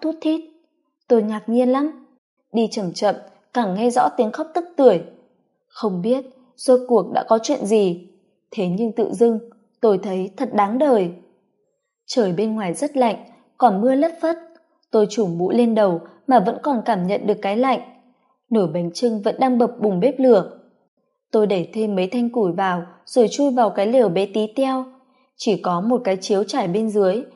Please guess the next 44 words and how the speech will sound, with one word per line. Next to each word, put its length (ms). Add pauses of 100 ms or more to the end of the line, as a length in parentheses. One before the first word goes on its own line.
(280)
một 180
cái 100
chăn 280
mỏng 240 (320)
và 120
một 200
cái 160
gối. 340 (640)
Tôi 140
xoa 260
hai 180
bàn 260
tay 160
vào 180
nhau 320 (280)
rồi 220
đút 240
vội 200
vào 140
túi. 440 (600)
Cũng 240
may 260 (300)
còn 200
mặc 200
cái 100
áo 160
to 260
này, 420 (400)
nếu 240
không, 300 (240)
không 320
biết 240
có 100
chết 160
rét 280
không 200
nữa. 360 (1040)
Trời 200
mưa 220
một 240
chút 180 (100)
thì 100
ngừng 280
lại, 240